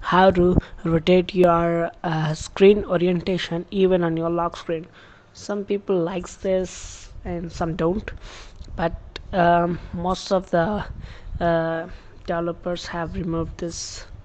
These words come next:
from their roms. Uh, I don't know the reason. Th-, it was present on a CyanogenMod ten, but now it was removed, and you can bring it back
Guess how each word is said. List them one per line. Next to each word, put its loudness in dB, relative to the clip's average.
from -2
their -2
roms. -4
Uh, -8
I 0
don't 2
know 0
the -4
reason. -2
Th-, -10
it -4
was 2
present 6
on -2
a -2
CyanogenMod 0
ten, 6
but 2
now 2
it -6
was 2
removed, -2
and -2
you -4
can -8
bring 0
it -4
back -6